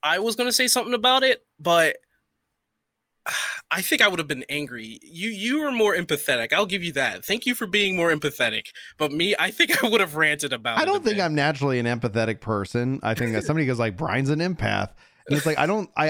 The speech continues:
Speaker 2: it's something I, I have to actively train. And I think I've maybe become more empathetic over time. But not, it, generally, I never would have described myself as somebody who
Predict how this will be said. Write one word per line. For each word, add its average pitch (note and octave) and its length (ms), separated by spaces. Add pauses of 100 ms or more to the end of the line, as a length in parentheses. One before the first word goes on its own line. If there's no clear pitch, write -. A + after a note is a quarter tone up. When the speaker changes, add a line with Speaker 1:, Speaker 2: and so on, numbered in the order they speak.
Speaker 2:
it's D3+ 160
something F#3+ 300
I, C#3 180
I B2+ 120
have B2 380
to A2+ 180
actively A#2 500
train. A#2 400
And C3 100
I A#2+ 60
think E3+ 180
I've A#2 140
maybe B2 320
become B2 340
more B2+ 240
empathetic A2+ 540
over A2+ 180
time. G#2 480 (420)
But C#3 120
not, C#3+ 260
it, D#3 140
generally, C3+ 520
I A2+ 100
never B2 300
would A#2 140
have G2+ 160
described A2 420
myself G#2 400
as G2 120
somebody G#2 260
who G2 320